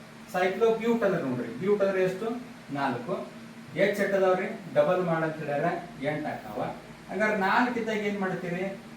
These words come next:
So ನಾಲ್ಕು ಒಂದಾಗ ನಮಗ್ ಚೌಕಾಕಾರನೇ ಬರಿಬೋದು ನಾವು. ಹಂಗಾರೆ ಚೌಕಾಕಾರನೇ ಈ ರೀತಿಯಾಗಿ ನಾ ಬರೆದ್ನಿ. ಬರೆದಾಗ ನೋಡ್ರಿ, ಎಲ್ಲಾ ಕಾರ್ಬನ್‌ಕ್ಕೂ ವೇಲೆನ್ಸಿ ಎರಡು ಬಂದ ಬರ್ತಾವಿದೆ, ಮೂರು, ನಾಲ್ಕು. ಇದಕ್ಕೆ ಮೂರು, ನಾಲ್ಕು, ಇದಕ್ಕೆ ಮೂರು, ನಾಲ್ಕು,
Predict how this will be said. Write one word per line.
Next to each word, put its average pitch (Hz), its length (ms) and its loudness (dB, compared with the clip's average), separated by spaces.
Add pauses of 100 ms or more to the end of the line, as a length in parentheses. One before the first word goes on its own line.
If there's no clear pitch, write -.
(120)
So 175 80 -6
ನಾಲ್ಕು 196 460 2
ಒಂದಾಗ 175 340 2
ನಮಗ್ 165 360 0
ಚೌಕಾಕಾರನೇ 165 720 2
ಬರಿಬೋದು 147 420 -4
ನಾವು. 135 260 -2
ಹಂಗಾರೆ - 760 -8
ಚೌಕಾಕಾರನೇ 131 840 -2
ಈ - 20 0
ರೀತಿಯಾಗಿ 123 420 0
ನಾ 120 100 -4
ಬರೆದ್ನಿ. 117 540 -8 (380)
ಬರೆದಾಗ 170 380 4
ನೋಡ್ರಿ, 139 420 -2 (320)
ಎಲ್ಲಾ 180 520 4
ಕಾರ್ಬನ್‌ಕ್ಕೂ 156 580 0
ವೇಲೆನ್ಸಿ 147 580 -2
ಎರಡು 123 300 -2
ಬಂದ 123 100 -2
ಬರ್ತಾವಿದೆ, 123 760 -2 (340)
ಮೂರು, 151 540 -2
ನಾಲ್ಕು. - 520 -6 (360)
ಇದಕ್ಕೆ 165 560 0
ಮೂರು, 160 360 -4
ನಾಲ್ಕು, 131 360 -6 (420)
ಇದಕ್ಕೆ 147 480 0
ಮೂರು, 139 460 -4
ನಾಲ್ಕು, - 360 -6